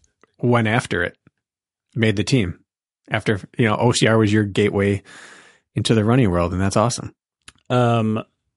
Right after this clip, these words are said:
Speaker 2: yeah, all right. Well, I'll have to go listen back, see what you said. Um,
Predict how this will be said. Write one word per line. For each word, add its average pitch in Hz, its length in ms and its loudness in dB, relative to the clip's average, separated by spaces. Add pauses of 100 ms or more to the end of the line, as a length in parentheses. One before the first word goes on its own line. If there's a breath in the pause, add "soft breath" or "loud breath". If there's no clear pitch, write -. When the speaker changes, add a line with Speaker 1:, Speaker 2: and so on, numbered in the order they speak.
(120)
Speaker 2:
yeah, 135 320 0
all 143 100 0
right. 113 220 -4
Well, 131 120 -2
I'll 151 60 2
have 135 100 0
to - 80 -4
go 156 100 2
listen 147 240 0
back, 160 260 -8
see - 140 -8
what 127 140 -8
you 117 60 -10
said. - 280 -14 (640 loud breath)
Um, 143 380 2